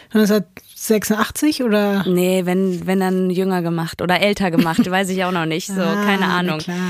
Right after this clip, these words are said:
Speaker 2: Ja, nee, aber, äh, mein D-J-Name war ja lange Zeit, äh, Barbie Punani, deswegen,
Speaker 1: Mhm.
Speaker 2: ähm, habe ich, äh, viel mit Punani gemacht oder mit Barbie.
Speaker 1: Mhm.
Speaker 2: Und dann eine Zeit lang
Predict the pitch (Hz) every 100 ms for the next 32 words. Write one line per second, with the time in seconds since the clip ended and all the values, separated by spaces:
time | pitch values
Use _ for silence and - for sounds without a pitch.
0 | 170 202 185 185 185 202 - - 220 254
1 | 214 214 208 - 196 196 196 202 196 220
2 | 247 247 226 208 220 214 196 196 185 190
3 | 208 - 202 180 180 - 180 180 175 165
4 | - 160 175 185 202 - 175 165 165 185
5 | 240 403 - 196 - 185 190 185 185 180
6 | 180 180 165 180 185 180 - - 185 170
7 | - - 214 208 175 - 190 180 214 247
8 | 254 262 320 - 190 180 160 165 185 202
9 | 262 190 247 - - - - - - 220
10 | 247 285 311 - - 208 185 180 254 240
11 | - 226 240 220 208